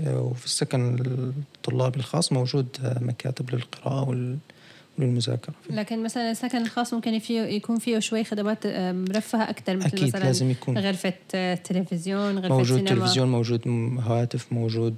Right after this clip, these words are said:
Speaker 1: آه، في حتى مسابح في بعض ال-، السكن، في بعض ال-، يعني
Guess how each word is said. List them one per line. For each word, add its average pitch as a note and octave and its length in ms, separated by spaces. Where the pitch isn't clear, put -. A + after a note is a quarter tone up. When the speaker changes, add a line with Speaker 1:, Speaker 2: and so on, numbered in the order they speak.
Speaker 1:
آه، A#2 480
في C3 140
حتى A#2+ 240
مسابح A#2 480
في - 140
بعض A2+ 260
ال-، B2 180
السكن، B2+ 500
في - 140
بعض A2+ 200
ال-، A#2+ 140
يعني A2+ 260